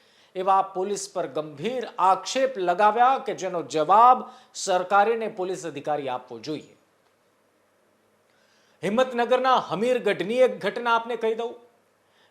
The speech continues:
કે જ્યાં સુસાઇડ નોટ લઈને એક પરિવાર છ મહિનાથી પોલીસ સ્ટેશનના ધક્કા ખાઈ રહ્યો છે.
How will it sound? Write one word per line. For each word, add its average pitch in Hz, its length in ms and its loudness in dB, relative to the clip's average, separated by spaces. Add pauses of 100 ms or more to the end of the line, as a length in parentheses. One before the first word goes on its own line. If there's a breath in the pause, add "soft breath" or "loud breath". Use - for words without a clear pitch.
કે 214 100 2
જ્યાં 240 320 4
સુસાઇડ 262 720 2
નોટ 262 300 2
લઈને 220 760 0 (380)
એક 220 180 0
પરિવાર 233 880 6
છ - 180 -10 (180)
મહિનાથી 254 640 -2
પોલીસ 240 340 -2
સ્ટેશનના 226 520 -4
ધક્કા 170 460 -2
ખાઈ 117 260 -12
રહ્યો 98 120 -18
છે. - 220 -20